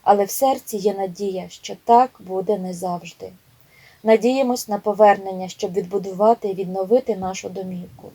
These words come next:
Шкода тільки, що не повернути найкращих, найталановитіших хлопців і дівчат.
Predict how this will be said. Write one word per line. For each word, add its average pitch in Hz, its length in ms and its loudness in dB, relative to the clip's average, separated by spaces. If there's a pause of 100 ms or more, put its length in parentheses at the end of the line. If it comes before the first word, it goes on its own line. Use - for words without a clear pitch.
(400)
Шкода 240 460 6
тільки, 269 400 -4
що 226 200 -4
не 214 100 0
повернути 214 480 -2
найкращих, 202 720 -2 (380)
найталановитіших 247 880 2
хлопців 220 460 2
і 214 100 -10
дівчат. 196 460 -6